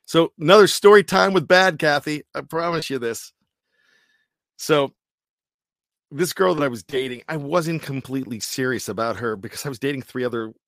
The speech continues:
girls at the time too. And so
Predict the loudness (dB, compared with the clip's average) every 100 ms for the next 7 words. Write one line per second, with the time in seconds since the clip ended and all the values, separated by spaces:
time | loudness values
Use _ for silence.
0 | _ _ _ _ _ _ _ -12 -8 -8
1 | -8 -18 -16 -16 -16 -18 -20 -20 _ _
2 | _ _ _ _ _ _ _ _ _ _
3 | _ _ _ _ _ _ _ _ _ _
4 | _ -6 -4 -2 4 4 4